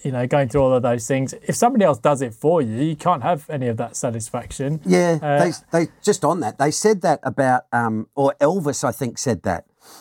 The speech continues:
Speaker 2: You know, Elvis Presley, they said, you know, "What's thrilling?" And it, and a lot of it, uh,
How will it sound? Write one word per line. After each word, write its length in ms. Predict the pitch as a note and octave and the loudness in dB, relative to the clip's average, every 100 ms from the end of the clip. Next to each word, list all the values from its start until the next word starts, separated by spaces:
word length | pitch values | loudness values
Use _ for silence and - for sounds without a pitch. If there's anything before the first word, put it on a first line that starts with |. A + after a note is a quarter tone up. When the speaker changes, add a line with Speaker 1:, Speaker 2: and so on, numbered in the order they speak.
| _ _ _ | _ _ _
Speaker 2:
You 100 | D#3+ | 0
know, 120 | B2 C3+ | 0 2
Elvis 320 | D#3+ C#3+ C3 | 0 -2 -4
Presley, 300 | D3 D3 D#3 | -2 -2 0
they 140 | A#2 A#2 | 0 0
said, 300 | - B2 A#2 _ _ _ _ | 0 -2 -4 _ _ _ _
you 100 | E3+ | 2
know, 120 | D3 | 2
"What's 840 | C#3+ D#3 C#3+ C#3 C#3 - D3 E3 - | 0 -6 -10 -12 -14 -4 -2 -2 -4
thrilling?" 340 | D3 D3+ C3+ A2 | -2 0 0 -2
And 120 | C3 | -4
it, 100 | - | -4
and 100 | C#3+ C#3+ | -2 0
a 60 | |
lot 220 | D3 E3 | 2 0
of 160 | G3+ D3 | 0 0
it, 120 | D3 - | -4 -4
uh, 140 | C#3 | -8